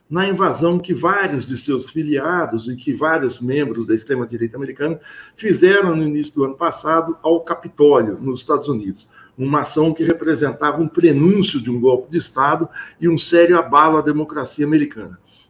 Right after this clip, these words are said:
O Partido Republicano hoje se tornou um partido extremista.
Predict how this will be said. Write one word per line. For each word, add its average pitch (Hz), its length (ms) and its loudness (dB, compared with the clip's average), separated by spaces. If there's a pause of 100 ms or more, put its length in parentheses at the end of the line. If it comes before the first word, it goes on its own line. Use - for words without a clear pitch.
O 139 60 -6
Partido 123 460 -2
Republicano 139 760 0
hoje - 120 6
se 190 80 -2
tornou 170 380 6
um 190 80 0
partido - 360 -6
extremista. 98 520 -12